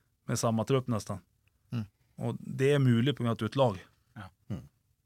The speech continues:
Speaker 1: Så ganska enkelt.
Speaker 2: Du har jo fått vært på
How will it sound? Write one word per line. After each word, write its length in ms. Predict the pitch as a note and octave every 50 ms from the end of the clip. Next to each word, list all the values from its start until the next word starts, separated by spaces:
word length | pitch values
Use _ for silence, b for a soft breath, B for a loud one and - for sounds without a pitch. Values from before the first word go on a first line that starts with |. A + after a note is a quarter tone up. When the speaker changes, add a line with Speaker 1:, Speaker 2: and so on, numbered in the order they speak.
| _ _
Speaker 1:
Så 320 | - - A#2 A2+ A2 A2 A#2+ B2+
ganska 260 | C3 B2 B2 - -
enkelt. 380 | A#2+ G#2+ - - - - - b b b b b _ _ _ B B B B B B B B B B B B B B B B B B B B
Speaker 2:
Du 100 | - C#3+ E3+
har 160 | F3 E3 D#3+
jo 40 | E3 -
fått 160 | F3+ - -
vært 140 | D3 C#3 - -
på 140 | E3 D#3